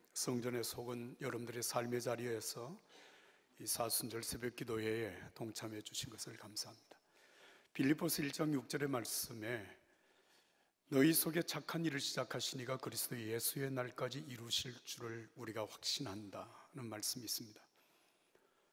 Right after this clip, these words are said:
여러분, 기도로 시작한 이 사순절, 앞으로 남은 두 주간 동안, 사순절 기간 동안에 여러분들이 끝까지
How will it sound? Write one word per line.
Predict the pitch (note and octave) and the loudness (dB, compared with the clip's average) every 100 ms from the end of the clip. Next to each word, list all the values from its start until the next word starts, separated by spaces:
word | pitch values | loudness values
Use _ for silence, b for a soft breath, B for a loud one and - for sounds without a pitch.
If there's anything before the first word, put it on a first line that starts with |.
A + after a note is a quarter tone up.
| b - | b -4
여러분, | A#2 A#2 | -2 -2
기도로 | - D3+ C3+ B2+ | 0 2 4 2
시작한 | - A#2+ - B2 | 0 0 0 -2
이 | |
사순절, | A2+ A#2 A#2 - B2 G#2+ G#2+ G3+ - - _ _ b b b b b b | 0 0 0 0 -2 -2 -2 -4 -10 -20 _ _ b b b b b b
앞으로 | - B2 - B2 | -2 -2 0 0
남은 | A#2 A#2+ A#2+ | 0 0 -2
두 | A#2 B2+ | -4 -6
주간 | A2+ B2 B2 B2 | -2 0 0 0
동안, | B2 A2+ | -2 -2
사순절 | - A2+ - A2+ G#2 | -2 -2 -4 -6 -10
기간 | - A#2 G#2+ | -8 -8 -8
동안에 | A#2 A2+ G#2+ G#2 - | -6 -8 -8 -12 -10
여러분들이 | A#2 G#2 G#2+ G#2+ G#2 - _ b b b b - | -8 -6 -8 -8 -10 -12 _ b b b b -10
끝까지 | - A2 - A#2 A2+ | -4 -4 0 0 0